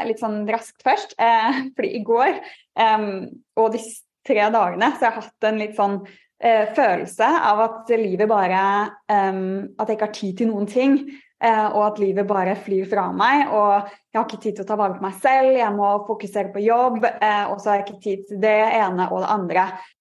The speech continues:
Og det som gjorde den store forskjellen da,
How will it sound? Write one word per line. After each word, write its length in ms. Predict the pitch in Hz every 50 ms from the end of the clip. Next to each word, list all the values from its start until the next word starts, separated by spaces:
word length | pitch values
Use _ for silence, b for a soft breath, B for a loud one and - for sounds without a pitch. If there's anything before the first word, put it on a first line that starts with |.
| _ _ -
Og 560 | 226 240 240 240 240 240 240 247 - 226 214 196 196
det 240 | - 220 214 202 208 202
som 320 | 208 - - 233 226 220 220 220 208 - - - _ _ _ _ _ -
gjorde 480 | 240 214 226 254 240 208 196 190 180 185
den 100 | 196 214
store 280 | 208 - 269 247 208 214
forskjellen 460 | - 269 254 - - - - 190 196 202
da, 120 | 208 240